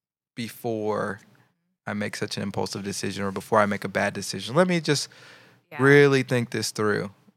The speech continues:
Speaker 1: I mean,
Speaker 2: Yeah.
Speaker 1: rewind's, like, okay, but it's like,
Speaker 2: You already
Speaker 1: it's
Speaker 2: did
Speaker 1: like,
Speaker 2: it.
Speaker 1: did you really learn if you just, you know, go
Speaker 2: Keep
Speaker 1: back and
Speaker 2: going back.
Speaker 1: rewind in?
Speaker 2: Yeah.
Speaker 1: Just like, yeah, it's like, nah, that's, that's
Speaker 2: Uh, that's fair, yeah.
Speaker 1: Right.
Speaker 2: I
Speaker 1: So
Speaker 2: think I would say that too.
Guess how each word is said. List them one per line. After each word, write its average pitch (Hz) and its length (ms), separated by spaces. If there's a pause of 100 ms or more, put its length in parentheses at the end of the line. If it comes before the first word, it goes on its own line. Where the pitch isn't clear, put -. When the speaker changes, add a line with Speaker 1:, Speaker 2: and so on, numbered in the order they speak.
Speaker 1:
I 110 40
mean, 110 140
Speaker 2:
Yeah. 104 60
Speaker 1:
rewind's, 139 440
like, 104 260
okay, 107 360
but 98 160
it's - 140
like, 98 420 (1300)
Speaker 2:
You 180 40
already 170 180
Speaker 1:
it's 123 120
Speaker 2:
did 139 60
Speaker 1:
like, 127 120
Speaker 2:
it. - 40
Speaker 1:
did 135 180
you 143 120
really 151 240
learn 147 420
if 127 160
you 123 80
just, 117 240 (420)
you 110 60
know, 104 160
go 113 220
Speaker 2:
Keep 120 60
Speaker 1:
back 123 240
and 113 100
Speaker 2:
going 110 160
back. 120 80
Speaker 1:
rewind 127 360
in? 131 140
Speaker 2:
Yeah. 127 200
Speaker 1:
Just - 140
like, 104 260 (320)
yeah, 90 240
it's - 180
like, 98 200 (680)
nah, - 100 (320)
that's, - 380 (100)
that's - 140
Speaker 2:
Uh, 151 240
that's - 240
fair, - 320
yeah. 120 200
Speaker 1:
Right. - 140 (180)
Speaker 2:
I - 40 (140)
Speaker 1:
So - 160
Speaker 2:
think 160 120
I 185 100
would 170 100
say 147 120
that 143 180
too. - 260